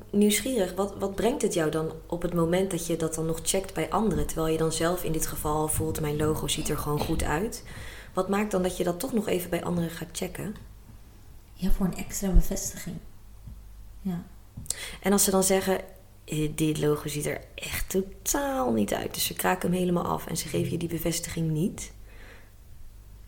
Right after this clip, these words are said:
Speaker 2: Dan raak ik nog onzekerder. Want ik ben heel snel beïnvloedbaar. Dus als iemand dan een mening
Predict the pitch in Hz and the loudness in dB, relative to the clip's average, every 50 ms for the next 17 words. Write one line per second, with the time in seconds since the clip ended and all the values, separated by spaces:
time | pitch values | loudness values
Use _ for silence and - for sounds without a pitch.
0 | - - - - - - 175 170 175 165 160 - 165 - 165 165 170 160 - - | -18 -18 -18 -16 -8 -2 0 2 2 2 0 0 -4 -6 -2 8 12 12 12 12
1 | 156 156 156 156 160 151 151 151 - 151 170 - 170 170 165 - - - - - | 12 2 0 -2 -2 -4 -4 -4 -6 -8 -6 -6 -6 -8 -8 -12 -16 -18 -18 -18
2 | - - - - - - - - - - 170 165 175 170 175 180 170 165 175 196 | -18 -18 -20 -20 -20 -20 -20 -16 -4 0 4 4 6 6 6 4 4 6 6 6
3 | 214 208 - - - 185 180 175 165 170 170 185 190 185 - - 170 160 156 - | 6 4 0 0 -2 0 0 2 0 2 2 2 0 4 10 12 12 12 10 8
4 | - 151 151 - 165 165 - - - - - - - - - - - 175 170 - | 4 2 2 2 -2 -8 -8 -12 -20 -20 -20 -20 -20 -18 -14 -4 0 0 2 2
5 | - 196 196 190 185 180 175 170 170 170 170 170 165 165 170 180 190 196 196 196 | 2 2 4 4 4 4 4 4 4 4 4 4 4 4 4 4 4 4 4 4
6 | 202 196 196 196 196 - | 4 4 2 0 0 -2